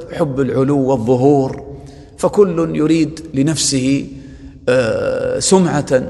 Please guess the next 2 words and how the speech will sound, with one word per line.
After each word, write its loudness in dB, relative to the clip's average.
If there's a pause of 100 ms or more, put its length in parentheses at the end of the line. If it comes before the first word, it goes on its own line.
(680)
وجاها، 2 (580)
وربما 2